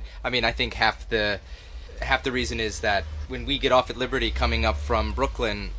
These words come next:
all we can think about is getting up to the house. So you really sort of put the pedal to the metal. Actually, I've been ticketed more often through Liberty than any other place, trying to get there as,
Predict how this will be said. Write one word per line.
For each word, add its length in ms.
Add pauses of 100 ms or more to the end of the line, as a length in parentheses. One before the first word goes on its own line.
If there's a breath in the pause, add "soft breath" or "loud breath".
(420)
all 180
we 100
can 100
think 160
about 220
is 60
getting 240
up 120
to 80
the 80
house. 260
So 160
you 240
really 420
sort 240
of 120
put 100
the 80
pedal 240
to 120
the 80
metal. 280 (300 loud breath)
Actually, 320
I've 260 (220)
been 240
ticketed 520
more 240
often 300
through 220
Liberty 480 (560)
than 180
any 220
other 120
place, 300
trying 220
to 60
get 160
there 120
as, 120